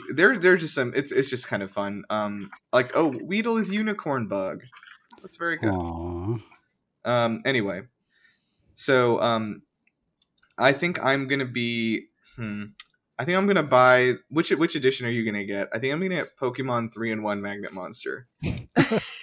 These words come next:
Speaker 1: Um, so,
Speaker 2: The
Speaker 1: um,
Speaker 2: Fire Dragon has really sold me.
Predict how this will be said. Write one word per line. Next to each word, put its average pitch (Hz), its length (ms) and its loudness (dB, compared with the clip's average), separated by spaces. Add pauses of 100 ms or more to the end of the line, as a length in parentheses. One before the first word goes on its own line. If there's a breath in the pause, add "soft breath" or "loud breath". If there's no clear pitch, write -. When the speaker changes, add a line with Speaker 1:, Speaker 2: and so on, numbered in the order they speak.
(1160 loud breath)
Speaker 1:
Um, 120 440 0 (1800 soft breath)
so, 139 420 10
Speaker 2:
The - 100 6
Speaker 1:
um, 123 480 8
Speaker 2:
Fire 98 180 0
Dragon 92 200 -4
has 92 160 -4
really 87 200 -8
sold 90 320 -8
me. 92 140 -10